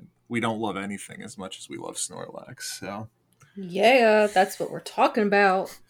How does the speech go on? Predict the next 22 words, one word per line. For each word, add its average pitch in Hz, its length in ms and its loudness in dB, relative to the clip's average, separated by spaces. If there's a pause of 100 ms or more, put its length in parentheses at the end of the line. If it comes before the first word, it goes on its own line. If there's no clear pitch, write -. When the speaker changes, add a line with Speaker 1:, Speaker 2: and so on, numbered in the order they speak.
(440)
Speaker 1:
But 160 140 0
the 175 60 2
legendary 139 500 2
birds 92 320 -8
are 101 60 -12
cool, 98 320 -14
too. 110 420 -16 (640)
What 147 120 -8
do 170 60 0
you 160 80 0
guys 104 300 -2
think? 87 520 -12 (600)
Speaker 2:
I 427 60 4
dig 190 240 4
'em. 214 400 4
I 240 140 6
like 330 340 2
their, 214 440 6
um, 180 340 2
Galarian 196 500 4
versions 254 400 2
better, 202 400 2